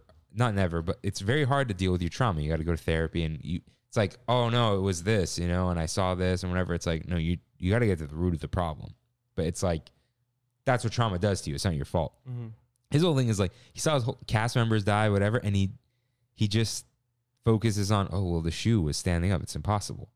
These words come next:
Speaker 1: And so he had to have the shoe. But it's like, the shoe's unimportant, dude. Like, everyone's dead.
Speaker 2: With everything going around.
Speaker 1: Yeah.
Speaker 2: Yeah, wow.
Speaker 1: So
Speaker 2: Shout out to Steven Yeun, by the way. We didn't get into
Speaker 1: He's
Speaker 2: him that much.
Speaker 1: Y-,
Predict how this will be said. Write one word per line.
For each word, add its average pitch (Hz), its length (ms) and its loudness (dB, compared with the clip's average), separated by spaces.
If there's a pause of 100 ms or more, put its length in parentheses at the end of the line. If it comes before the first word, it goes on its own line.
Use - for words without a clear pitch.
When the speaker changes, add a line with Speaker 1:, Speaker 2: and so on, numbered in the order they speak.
(1500)
Speaker 1:
And 92 120 2
so 92 120 2
he 85 160 2
had 82 140 2
to 78 60 -4
have 78 220 -2
the 76 80 2
shoe. 98 240 0
But 80 100 0
it's - 100 -2
like, 85 140 0
the 92 60 -2
shoe's 113 300 0
unimportant, 87 580 0
dude. 73 180 -6 (580)
Like, - 300 -8
everyone's 87 320 0
dead. - 300 -6
Speaker 2:
With 131 180 -2
everything 117 260 2
going 107 180 0
around. 104 260 -4
Speaker 1:
Yeah. 107 160 -8
Speaker 2:
Yeah, 135 260 -4
wow. 110 460 -8 (400)
Speaker 1:
So 95 640 2 (200)
Speaker 2:
Shout 339 280 0
out 453 160 4
to 165 80 2
Steven 151 320 2
Yeun, 127 220 2
by 95 120 -2
the 95 80 -10
way. 92 200 -8
We 127 120 0
didn't 170 140 0
get 131 100 0
into 110 220 0
Speaker 1:
He's 107 100 2
Speaker 2:
him 135 100 0
that 95 120 -2
much. 98 260 -8 (260)
Speaker 1:
Y-, - 60 -14